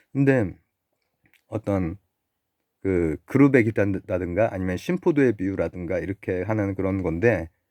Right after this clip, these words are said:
이제 오늘도 이제 제 그 체험만 가-, 체험으로 한번 이렇게, 그게 이제 그런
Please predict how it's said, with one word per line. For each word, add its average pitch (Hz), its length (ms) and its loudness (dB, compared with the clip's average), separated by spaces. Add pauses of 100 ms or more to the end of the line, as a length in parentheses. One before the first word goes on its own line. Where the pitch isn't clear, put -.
(840)
이제 123 80 -4
오늘도 143 420 6
이제 101 160 2
제 101 460 2
그 80 520 -4 (400)
체험만 151 580 0
가-, - 140 -8 (340)
체험으로 147 480 0
한번 95 320 0
이렇게, 90 360 -8 (760)
그게 147 440 6
이제 104 120 0
그런 123 1800 -2